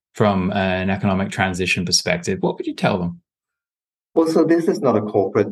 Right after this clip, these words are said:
Speaker 2: message, but, but,
Speaker 1: Mm.
Speaker 2: uh, having sort of grappled with this for a long time, uh, I, I do think that personal responsibility, uh, has a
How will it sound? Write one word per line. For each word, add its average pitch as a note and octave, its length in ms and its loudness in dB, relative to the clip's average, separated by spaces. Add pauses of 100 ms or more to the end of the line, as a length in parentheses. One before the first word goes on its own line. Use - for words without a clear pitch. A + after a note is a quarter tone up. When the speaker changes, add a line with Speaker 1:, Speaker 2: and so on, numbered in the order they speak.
(240)
Speaker 2:
message, G2 540 -2
but, - 220 0 (160)
but, - 220 2
Speaker 1:
Mm. - 60 -10 (800)
Speaker 2:
uh, - 40 -14 (320)
having C#3 300 2
sort A#2 220 4
of G2+ 240 0
grappled F#2 460 2
with F2 200 -2
this E2 300 -2
for E2 100 -2
a D#2+ 100 0
long D#2+ 260 -4
time, D2+ 300 -4 (680)
uh, - 100 -16 (280)
I, G#2+ 260 2
I G#2+ 40 4
do G#2+ 320 4
think G2+ 280 0
that F2+ 200 -2
personal E2+ 380 -2
responsibility, E2 960 -2 (460)
uh, D#2+ 300 2
has F2 300 -6
a E2+ 120 2